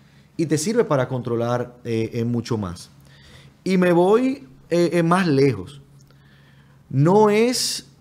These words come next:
eh, un propósito, o no sería un propósito, eh, caprichoso, sino que está en la ley dos cero dos guion cero cuatro.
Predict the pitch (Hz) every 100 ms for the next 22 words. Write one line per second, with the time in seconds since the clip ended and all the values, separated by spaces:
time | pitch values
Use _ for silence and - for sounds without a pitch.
0 | - - 160 156 156 147 147 147 170 202
1 | 190 180 151 - 165 180 - 170 - 180
2 | 190 - - - 127 139 170 165 160 156
3 | 151 139 147 147 151 151 156 156 151 -
4 | 120 117 117 113 113 110 107 107 104 104
5 | 101 104 101 95 - _ _ - 135 123
6 | 113 156 123 - - - - _ _ _
7 | _ _ _ _ - _ _ - _ -
8 | 123 160 175 190 196 156 247 147 127 117
9 | 113 110 104 104 92 87 87 -